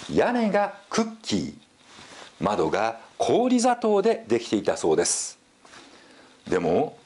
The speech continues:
家を作るには柱が必要です。柱は一体何でできていたのでしょうか？絵本の挿絵をよく見ると、柱はこの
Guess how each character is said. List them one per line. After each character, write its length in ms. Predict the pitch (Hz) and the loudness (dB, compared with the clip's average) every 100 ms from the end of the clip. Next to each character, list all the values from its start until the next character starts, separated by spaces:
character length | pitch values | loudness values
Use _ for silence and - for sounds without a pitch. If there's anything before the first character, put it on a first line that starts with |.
| - - 78 | -20 -14 -2
家 220 | 92 120 | 2 4
を 140 | 190 | 2
作 200 | - - | 0 -2
る 80 | 80 | 0
に 120 | 78 | 0
は 260 | 82 95 - - - | 0 -2 -6 -14 -8
柱 400 | - - 254 254 | -2 0 2 0
が 120 | 208 | -2
必 240 | - - | -4 -2
要 100 | 113 | 0
で 80 | 98 | 0
す。 240 | - - - _ - - - - - | -2 -4 -12 _ -20 -20 -20 -20 -6
柱 380 | - - 254 240 | -2 0 2 2
は 100 | 240 | 2
一 120 | 180 | -4
体 360 | - - 185 127 | -6 -4 -2 0
何 280 | 180 277 | -2 0
で 80 | 269 | 0
で 100 | 214 | -2
き 80 | 208 | 0
て 100 | 196 | 0
い 60 | 185 | 0
た 100 | 170 | 0
の 100 | 151 | -2
で 80 | |
し 80 | 135 | -2
ょ 40 | 127 | -2
う 40 | |
か？ 160 | - - - _ _ _ - - _ _ _ _ _ _ - - - - - - - - - - - | -4 -6 -12 _ _ _ -20 -20 _ _ _ _ _ _ -20 -20 -20 -20 -20 -20 -20 -18 -20 -20 -8
絵 120 | - 87 | -2 0
本 300 | 120 110 90 | 0 0 0
の 100 | 85 | -2
挿 400 | - - 87 82 | 0 0 2 4
絵 20 | |
を 160 | 80 | 4
よ 180 | 80 160 | 4 2
く 160 | 180 220 | 2 0
見 140 | 190 | 2
る 100 | 185 | 0
と、 340 | 180 196 214 214 - - - | 0 0 -2 -6 -20 -20 -14
柱 460 | - - - 147 135 | -4 0 0 0 0
は 160 | - - - _ - - - - - - - - | -2 -6 -20 _ -20 -20 -20 -20 -20 -20 -20 -14
こ 140 | - 101 | -4 0
の 320 | 143 175 | 0 0